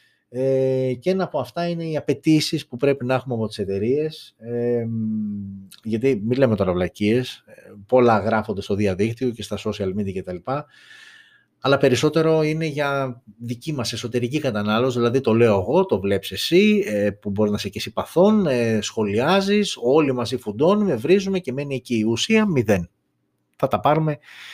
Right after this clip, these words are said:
του Άι ανήμερα. Οκ, ας ελπίσουμε να ρολάρει η κατάσταση, που και πάλι όμως θα ξαναπώ ότι δεν θα έπρεπε να φτάσουμε σε αυτό το σημείο, από τη στιγμή που όλο αυτό που συμβαίνει αυτή τη στιγμή ήτανε σε ένα πολύ μεγάλο βαθμό αναμενόμενο.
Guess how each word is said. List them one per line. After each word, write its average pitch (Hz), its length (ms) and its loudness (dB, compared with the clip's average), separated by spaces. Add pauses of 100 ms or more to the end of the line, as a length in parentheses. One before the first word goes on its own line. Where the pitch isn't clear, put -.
(680)
του 147 180 4
Άι 147 180 6
ανήμερα. 156 680 2 (120)
Οκ, 208 220 2 (400)
ας 175 200 -4
ελπίσουμε 180 580 2
να 147 200 -2
ρολάρει 139 480 4
η 113 160 -8
κατάσταση, 180 800 -6
που 185 100 -2
και 165 140 -2
πάλι 151 260 2
όμως - 160 0
θα 135 60 -6
ξαναπώ 113 320 -2
ότι 147 140 -2
δεν 143 160 -2
θα 135 160 -2
έπρεπε 139 500 -2
να 127 160 -8
φτάσουμε 117 460 -6
σε 107 100 -8
αυτό 104 180 -12
το 101 80 -4
σημείο, 170 520 -2
από 120 160 -10
τη 120 60 -10
στιγμή 117 360 -6
που 110 200 -4
όλο 208 260 6
αυτό 147 200 -4
που 131 80 -4
συμβαίνει 117 360 -2
αυτή 107 160 -4
τη 98 100 -14
στιγμή 170 440 -4
ήτανε 160 440 -4 (320)
σε - 160 -10
ένα 120 120 -4
πολύ 185 500 4
μεγάλο 120 680 0
βαθμό 113 640 -4 (100)
αναμενόμενο. 117 920 0